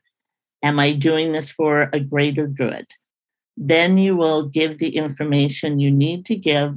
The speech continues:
while still holding the person with compassion.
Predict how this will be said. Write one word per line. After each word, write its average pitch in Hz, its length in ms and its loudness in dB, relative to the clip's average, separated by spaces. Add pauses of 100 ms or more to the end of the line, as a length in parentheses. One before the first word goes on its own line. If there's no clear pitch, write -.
while 180 180 0
still 196 500 -2 (120)
holding 196 400 2
the 175 80 -2
person 175 420 -4
with 147 240 -8
compassion. 139 760 -8